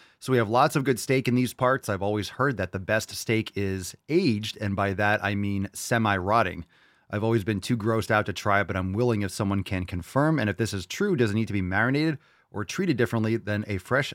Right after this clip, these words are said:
steak? I'm asking this for 'em because the people I would ask around here probably douse it with unhealthy seasonings or oils, and ain't nobody got time for that." So I'm assuming you're talking about dry aged steak. I haven't and don't eat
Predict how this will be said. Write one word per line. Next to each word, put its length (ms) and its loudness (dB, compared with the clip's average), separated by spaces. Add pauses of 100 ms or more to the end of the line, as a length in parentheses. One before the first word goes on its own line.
steak? 380 -14 (920)
I'm 100 -4
asking 360 0
this 140 -2
for 220 2
'em 80 4
because 200 -2
the 60 -4
people 280 -2
I 40 4
would 120 2
ask 240 2
around 160 0
here 160 -4
probably 420 0
douse 340 -2
it 60 -4
with 160 -8
unhealthy 460 -6
seasonings 480 -4
or 100 -6
oils, 380 -4 (500)
and 100 -4
ain't 200 0
nobody 500 4
got 320 2
time 380 0
for 160 -2
that." 300 0
So 320 4 (440)
I'm 140 0
assuming 260 2
you're 100 4
talking 280 0
about 260 -2
dry 340 0
aged 320 -4
steak. 340 0 (100)
I 460 0 (680)
haven't 480 -2
and 200 -4
don't 280 -4
eat 180 -6